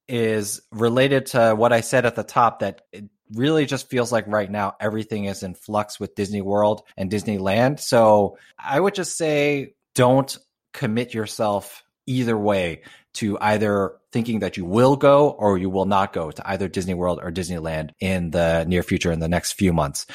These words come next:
You know, if you have a trip on the books, you know, leave that trip. Uh, Disney World currently has their book with confidence, no fee cancellation policy. So there's no reason to, like, cancel it right now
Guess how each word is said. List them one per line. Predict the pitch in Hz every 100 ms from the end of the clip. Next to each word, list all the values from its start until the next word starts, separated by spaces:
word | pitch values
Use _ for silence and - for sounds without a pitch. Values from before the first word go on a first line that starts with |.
| - -
You | 107
know, | 104 110
if | 113
you | 123
have | 127
a | 120 117 117 - - _ -
trip | 139 135
on | 123
the |
books, | 110 131 - - - _ _ _
you | 110
know, | 117 123
leave | 113 131
that | 123
trip. | - 139 - -
Uh, | 98
Disney | 92 110 110 113
World | 110 110 107 - _
currently | - 117 113
has | 104 107 104 101
their | 101 98 90 _ -
book | 120 127
with | 113
confidence, | - 110 107 110 110 104 -
no | 98 104 104
fee | - 117 104 101
cancellation | - 101 98 98 - 110
policy. | 107 110 113 131 127
So | 120 110
there's | 98 95
no | 107
reason | 101 98 101
to, | 95
like, | 87 85
cancel | - 107 -
it | 113
right | 117 104
now | 117 123 123